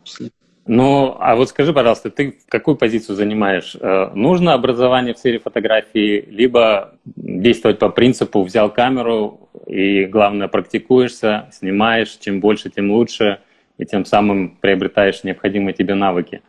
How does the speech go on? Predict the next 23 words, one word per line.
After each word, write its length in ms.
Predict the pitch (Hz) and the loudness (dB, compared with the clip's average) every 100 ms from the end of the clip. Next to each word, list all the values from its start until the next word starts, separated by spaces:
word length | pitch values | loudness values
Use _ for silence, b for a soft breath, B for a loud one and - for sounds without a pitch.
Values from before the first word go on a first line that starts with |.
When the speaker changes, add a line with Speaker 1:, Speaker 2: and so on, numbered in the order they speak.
| _ _ _ _ _ | _ _ _ _ _
Speaker 1:
А, 220 | 151 151 170 | 0 2 2
ну, 140 | 214 | 0
мне 120 | 185 | 0
кажется, 340 | 202 196 - 170 | 2 0 0 0
между 480 | 185 165 - 160 | 0 0 2 2
этими 300 | 165 165 160 | 2 -2 -2
двумя 220 | 156 180 156 | 0 2 2
вариантами 500 | 156 170 160 139 139 | 2 2 0 -4 -4
есть 460 | 139 151 - - 147 | 0 0 0 -4 -2
множество, 540 | 151 156 143 - 135 | 2 0 0 -6 -2
да, 160 | 160 180 | 0 2
разных, 540 | 147 135 135 127 - | 0 0 -2 -2 -2
а, 160 | 135 127 | 0 0
промежуточных 800 | 127 139 160 262 254 - 147 143 | 0 2 2 2 -2 -2 -2 2
вариантов. 340 | 135 131 - _ _ | 2 0 -8 _ _
А, 240 | - 131 135 | -6 0 2
в 60 | |
вопросе, 480 | 135 156 170 190 - | 2 0 0 -2 0
нужно 400 | 165 240 240 220 | 2 4 4 4
ли, 240 | 185 170 B B B - - | 4 2 B B B -20 -4
хороший 340 | 156 170 - | 0 0 0
такой 220 | 131 131 | -2 2
вопрос, 560 | 131 123 220 269 - | 2 2 0 0 -4